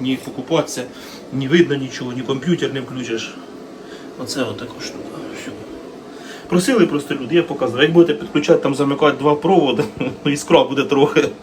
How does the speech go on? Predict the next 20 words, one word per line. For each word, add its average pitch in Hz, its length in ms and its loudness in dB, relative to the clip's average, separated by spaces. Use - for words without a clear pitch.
Так 156 120 -6
що 214 140 6
осторожно, 156 520 4
руками 160 320 4
хоч 156 140 2
не 147 120 -2
беріться, 139 360 -2
бо 151 120 -4
ще 147 120 -2
чваркне 135 420 -2
вас, 135 200 0
блін. 135 220 -6
Ну, 220 100 -2
в 202 60 8
інтернеті 208 420 4
все 156 240 -2
є. 104 160 -6
Оце 190 180 -10
отака 135 360 -8
штучка. - 380 -12